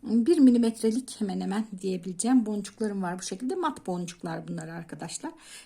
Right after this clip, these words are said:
Bir de iki milimetrelik bir boncuğum var bu şekilde. Bunlar daha büyük. Bakın buradaki kırmızılar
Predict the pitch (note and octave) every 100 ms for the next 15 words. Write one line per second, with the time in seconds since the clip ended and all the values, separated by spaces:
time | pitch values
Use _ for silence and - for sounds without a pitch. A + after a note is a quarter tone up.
0 | - E4 A3 F#4 A#4+ B3+ - B3+ A3+ G#3
1 | F#3 - F3+ E3+ - - _ F#3+ E3+ E3+
2 | E3 D#3 E3+ D#3+ D#3+ D#3+ - - E3+ -
3 | D3+ C4+ - _ - - - - - G3
4 | F#3+ F3+ E3+ E3+ E3 A#3 - - - C4
5 | B3+ - - - - - F3 F3 - E3+
6 | A3+ -